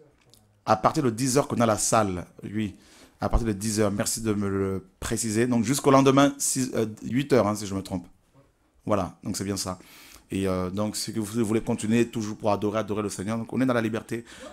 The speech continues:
En tout cas, oh, euh, merci Seigneur, hein, donc, euh, je pense que ça va vraiment nous faire du bien. Merci à la présence de chacun. Que Dieu vous garde, en tout cas. Pour la B J C, juste une, une information, parce que beaucoup viennent pour nous dire, « Non, mais ma maman qui, qui en veut une, tout ça. »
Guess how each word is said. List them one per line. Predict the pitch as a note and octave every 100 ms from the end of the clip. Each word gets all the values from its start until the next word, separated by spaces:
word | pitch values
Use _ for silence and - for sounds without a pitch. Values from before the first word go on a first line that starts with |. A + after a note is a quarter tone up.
| - -
En |
tout | - G#2+
cas, | G#2+ A2+ - -
oh, | A2 G#2+
euh, | B2+ B2+ C3+
merci | A2+ G#2+ A2
Seigneur, | G#2 G#2 A#2
hein, | G#2+
donc, | A2 G2+ -
euh, | F#2+
je | F2+
pense | G#2+ -
que | G2+ F#2+ - -
ça | - G2+
va | G#2+
vraiment | G#2+ G#2 A#2
nous | G#2+
faire | G#2+
du | G#2
bien. | G2 A2+ C3+
Merci | - G#2 - B2 - - - - -
à | G2+ G2+
la | G#2
présence | - A2+
de | G2+
chacun. | G2 F#2+ G2
Que | G#2+
Dieu | A#2+
vous | A#2
garde, | B2+ C#3
en | A2+
tout | A2
cas. | B2 B2+ - - - - -
Pour | C#3+
la | D#3
B | E3
J | D#3
C, | D3+ D3+ -
juste | - C#3
une, | C#3 B2
une | C3
information, | B2 A2+ A2 G#2+ A#2+ D3 D3 _ _
parce | - -
que |
beaucoup | G#2+ A#2 C3+
viennent | A#2 C3
pour | B2 A2+
nous | A2
dire, « | B2
Non, | C3 C#3
mais | C3+ B2+
ma | B2
maman | B2 B2+ C3 C3+
qui, | C3 C3+ C3 - - -
qui | B2+
en |
veut | A#2+ B2
une, | C3 C3
tout | B2+
ça. » | A#2+ B2+